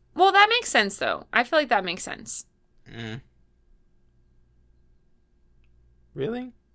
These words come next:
Speaker 2: I mean, it makes sense, but, like, is
Speaker 1: I mean,
Speaker 2: it
Speaker 1: a lot of
Speaker 2: a
Speaker 1: school
Speaker 2: strong
Speaker 1: shooters are
Speaker 2: motive?
Speaker 1: bullied.
Speaker 2: Well, they got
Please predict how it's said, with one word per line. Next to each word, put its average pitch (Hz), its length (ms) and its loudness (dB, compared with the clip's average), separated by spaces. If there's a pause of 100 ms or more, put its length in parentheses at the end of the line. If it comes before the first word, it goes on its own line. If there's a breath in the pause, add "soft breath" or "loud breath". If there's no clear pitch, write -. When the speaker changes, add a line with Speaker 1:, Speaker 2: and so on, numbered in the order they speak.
(280)
Speaker 2:
I - 60 -2
mean, 285 140 -2
it 226 60 -6
makes 294 240 -4
sense, - 600 -8
but, 120 160 -6
like, 123 240 -6
is 139 100 -2
Speaker 1:
I 175 40 2
mean, 214 260 4
Speaker 2:
it - 20 4
Speaker 1:
a 202 40 4
lot 196 180 6
of 254 80 2
Speaker 2:
a - 20 0
Speaker 1:
school 214 160 0
Speaker 2:
strong 220 220 0
Speaker 1:
shooters 285 240 2
are 180 80 4
Speaker 2:
motive? 156 160 0
Speaker 1:
bullied. 196 400 0 (2250)
Speaker 2:
Well, - 240 -20 (500)
they 104 100 -16
got 87 220 -16